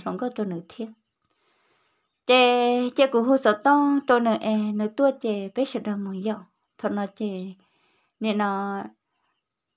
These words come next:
phô như nè lộn trao, cho hà linh đạo, cho phô như ư. Chê, nè sợ mất cái nữa sợ to là nó, cho là mùa hù. Cho là mùa hù, chê ngõ thu,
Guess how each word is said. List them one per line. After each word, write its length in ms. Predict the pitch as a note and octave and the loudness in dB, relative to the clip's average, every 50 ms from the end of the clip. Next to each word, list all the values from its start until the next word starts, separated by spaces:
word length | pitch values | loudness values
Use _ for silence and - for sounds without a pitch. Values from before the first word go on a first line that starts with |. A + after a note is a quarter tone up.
| _ _ _ _ _ _ _ _ - - _ _ | _ _ _ _ _ _ _ _ -20 -20 _ _
phô 100 | - C4+ | 0 0
như 200 | C4 B3+ C#4 C#4 | 2 4 4 4
nè 140 | B3 C4+ C4 A3 | 4 4 2 0
lộn 180 | A3+ G3 F#3+ F#3 | 0 -2 -2 -2
trao, 320 | - C4+ C4+ C4+ B3+ B3 A3+ | -4 -6 -6 -6 -8 -10 -2
cho 120 | - A#3+ A#3 | 0 0 0
hà 180 | G#3+ G#3 F#3+ | 0 -2 -4
linh 200 | E3+ F#3+ F#3+ F#3+ | -4 -6 -6 -6
đạo, 240 | F3 F3+ F3 F3 F3 F3 | -6 -6 -8 -8 -10 -6
cho 100 | - G#3 | -6 -6
phô 160 | G#3 - B3 | -4 -4 -8
như 200 | A#3 A3+ A#3 A3 A3 - | -8 -6 -8 -10 -10 -10
ư. 100 | G#3+ G#3+ A3 - - _ _ _ _ _ _ _ _ _ _ _ _ _ _ _ _ _ _ _ | -10 -10 -10 -12 -16 _ _ _ _ _ _ _ _ _ _ _ _ _ _ _ _ _ _ _
Chê, 300 | - A#3+ B3 A#3+ A#3+ A#3+ | 2 2 2 4 2 2
nè 120 | A#3+ A#3+ A#3+ | 2 0 2
sợ 140 | A3+ B3 G3+ | 2 2 2
mất 220 | G#3+ B3 C#4 C#4 - | 4 2 0 2 4
cái 100 | E4 D#4 | 2 4
nữa 220 | C#4 B3 A#3 C4+ | 4 4 2 0
sợ 160 | C#4+ - G#3+ G3 - | 2 0 -2 0 2
to 120 | C#4+ C#4 | 0 2
là 120 | C4 B3 G#3 | 2 0 0
nó, 300 | G#3+ A3 A3 A3 G#3 G#3+ | 0 0 0 0 -2 -2
cho 180 | G#3+ - C#4 | 0 2 2
là 100 | C#4 C4 | 4 4
mùa 240 | A3+ G#3 F#3+ F#3 F#3+ F3+ - - | 2 0 0 -2 -4 -6 -6 -4
hù. 240 | A#3 G#3 G3 G3 F#3 - _ _ _ _ _ _ _ _ _ _ _ _ _ _ _ _ _ _ _ | -2 -2 -2 -4 -8 -16 _ _ _ _ _ _ _ _ _ _ _ _ _ _ _ _ _ _ _
Cho 120 | - D4+ D#4+ | 4 4 4
là 80 | D4 | 6
mùa 140 | C4+ A#3+ A#3 | 4 2 2
hù, 340 | G#3+ A#3+ B3+ B3 A#3+ A#3+ A#3 A#3 | 4 4 4 4 4 4 2 2
chê 100 | A#3+ A3 | 0 0
ngõ 260 | G#3 F#3 F#3 G3+ C4 | 2 4 4 4 4
thu, 380 | C4+ - - D4+ D4+ C#4+ C4+ | 4 2 0 2 2 4 2